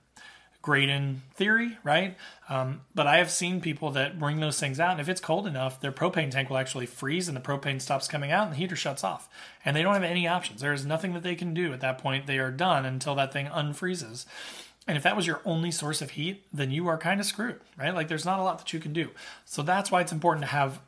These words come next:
multiple different options when it comes to staying warm. Um,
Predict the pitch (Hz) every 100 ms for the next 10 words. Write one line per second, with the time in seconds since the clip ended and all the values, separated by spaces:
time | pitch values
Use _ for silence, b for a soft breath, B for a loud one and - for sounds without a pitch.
0 | _ 143 135 151 170 - 165 151 143 151
1 | - 143 143 - 131 120 123 131 135 -
2 | 143 135 131 - 135 131 127 - 123 123
3 | 131 - - B B B B - 131 131
4 | 127 123